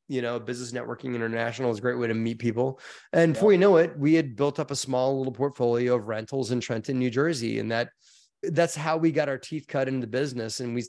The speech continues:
Speaker 1: you know, scaled over the years, got through the downturn there, did a bunch of fix and flips around, and scaled geographically, which I think a lot of investors should. Pick a market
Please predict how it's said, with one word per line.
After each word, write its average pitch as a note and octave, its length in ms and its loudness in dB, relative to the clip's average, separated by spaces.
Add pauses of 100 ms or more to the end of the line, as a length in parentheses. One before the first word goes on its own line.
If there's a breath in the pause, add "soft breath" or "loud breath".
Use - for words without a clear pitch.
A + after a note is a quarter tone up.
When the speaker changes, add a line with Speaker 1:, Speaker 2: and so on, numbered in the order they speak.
Speaker 1:
you D3+ 120 -4
know, B2 80 0
scaled C3 400 0
over B2 160 0
the A2+ 60 -2
years, A#2 360 0
got C3 180 -6
through A#2+ 140 -10
the A2+ 100 -6
downturn A#2 440 -4
there, A#2 200 0
did A2+ 120 -4
a A#2 40 -2
bunch A#2 200 -2
of - 60 -10
fix - 200 -6
and A2 140 -10
flips B2 240 -4
around, A#2 580 2 (380 soft breath)
and C#3+ 320 2
scaled D3 640 2 (160)
geographically, C#3 1000 -2
which C3+ 160 -8
I D3 40 2
think C#3 100 2
a C3 40 4
lot B2 200 2
of B2+ 80 2
investors A#2 420 -4
should. C3 440 4 (400 loud breath)
Pick G3 140 4
a F#3+ 40 4
market D3 440 0